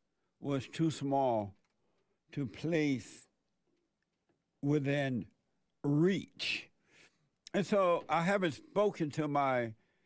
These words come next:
experts about what I thought about this or how they personally feel about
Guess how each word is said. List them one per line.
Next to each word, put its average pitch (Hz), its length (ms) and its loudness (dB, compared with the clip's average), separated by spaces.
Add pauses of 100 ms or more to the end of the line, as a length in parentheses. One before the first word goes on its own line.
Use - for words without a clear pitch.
(260)
experts 156 480 0
about 131 300 0
what 135 160 2
I 147 100 2
thought 165 300 2
about 147 300 0
this 143 380 -2
or 113 280 -2 (340)
how 156 300 0
they 143 160 2
personally 127 560 -4
feel 143 580 0
about 127 540 0